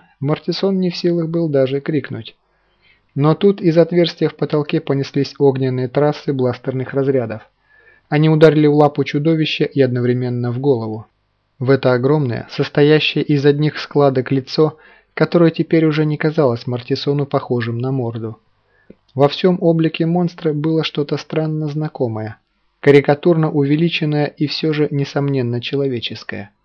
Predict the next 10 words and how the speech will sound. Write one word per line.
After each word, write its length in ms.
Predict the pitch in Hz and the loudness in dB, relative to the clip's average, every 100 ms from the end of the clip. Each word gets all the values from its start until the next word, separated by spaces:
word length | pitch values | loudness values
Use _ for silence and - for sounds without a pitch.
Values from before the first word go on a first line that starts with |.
| _ _ _ _ _ _ _ _ | _ _ _ _ _ _ _ _
Отмахнувшись 760 | 139 135 156 - 170 160 160 - | -4 2 0 2 0 0 -4 -2
от 140 | 143 | -2
жалящих 640 | 131 143 135 131 - 127 - | 2 4 4 2 -2 -4 -4
огненных 460 | 127 127 120 123 | -4 -2 -4 -6
струй, 400 | - - 151 147 - - - _ | -8 -6 -2 -2 -6 -20 -20 _
неспособных 720 | 151 - 165 - 160 143 135 | -4 0 -2 2 0 0 0
нанести 420 | 135 135 131 - | -2 -2 -4 -4
ему 180 | 131 127 | -2 -2
серьезного 600 | - 135 135 131 123 123 | 0 2 2 2 -2 -4
вреда, 440 | 127 139 156 156 | 0 0 0 -4